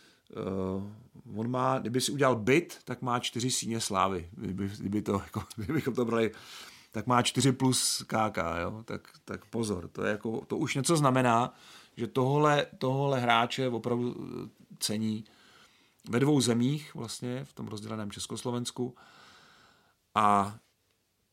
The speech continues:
eh, i mezinárodně je to fakt persona. No a číslo jedna, to je trošku citlivá věc,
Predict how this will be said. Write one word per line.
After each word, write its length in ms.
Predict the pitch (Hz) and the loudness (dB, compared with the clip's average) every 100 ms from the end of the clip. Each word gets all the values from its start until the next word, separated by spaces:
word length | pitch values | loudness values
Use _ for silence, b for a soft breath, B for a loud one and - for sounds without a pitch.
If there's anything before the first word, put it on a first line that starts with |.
| _ _ _ - | _ _ _ -18
eh, 240 | 64 90 87 | -12 -10 -4
i 120 | 107 | -2
mezinárodně 600 | 104 101 107 101 101 95 | 0 0 2 2 2 -2
je 100 | 90 | -6
to 120 | 95 | -8
fakt 320 | 90 - - - | -8 -10 -10 -10
persona. 540 | - 85 87 85 80 _ _ _ _ b b b b b - | -8 -6 -8 -10 -14 _ _ _ _ b b b b b 0
No 220 | 113 - | 0 4
a 140 | 113 | 2
číslo 360 | - 139 - 165 | 2 0 2 4
jedna, 440 | 151 160 160 160 - _ _ _ _ _ _ _ _ _ - - - | 4 4 4 2 -10 _ _ _ _ _ _ _ _ _ -18 -18 -8
to 80 | 107 | -6
je 60 | |
trošku 280 | 107 110 - | -4 -6 -6
citlivá 480 | - 101 110 113 107 | -8 -4 -2 -2 -2
věc, 420 | 101 104 - - | 0 -2 -4 -12